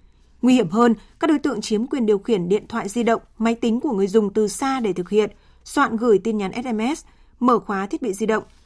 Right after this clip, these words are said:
bật tắt mạng internet, truy cập wifi, đọc ghi danh bạ, đọc ghi lịch sử cuộc gọi, thực hiện cuộc gọi,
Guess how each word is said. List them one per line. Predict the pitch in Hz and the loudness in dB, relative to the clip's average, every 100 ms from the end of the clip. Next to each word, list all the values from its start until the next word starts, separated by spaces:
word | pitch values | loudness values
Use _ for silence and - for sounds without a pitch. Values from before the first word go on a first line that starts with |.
| _ | _
bật | 233 240 | -4 -4
tắt | 330 - | -4 -6
mạng | 254 226 - | -4 -4 -4
internet, | - 202 196 254 320 _ | -8 -6 -4 -4 -6 _
truy | - 226 | -6 -4
cập | 196 | -4
wifi, | 214 226 - 233 220 - _ _ - | -4 -6 -2 -2 -2 -6 _ _ -2
đọc | 233 226 _ 214 | 0 -2 _ -4
ghi | 262 285 | 0 0
danh | 240 262 240 | -2 -4 0
bạ, | 233 - - - - | 0 0 -8 -18 -4
đọc | 202 - | -4 -2
ghi | 202 226 | -2 0
lịch | 190 | -2
sử | 202 | -2
cuộc | 185 170 | -4 -2
gọi, | 185 190 - _ | 0 0 -2 _
thực | 262 240 | -8 -6
hiện | 226 | -4
cuộc | 226 226 | -4 -2
gọi, | 233 | -2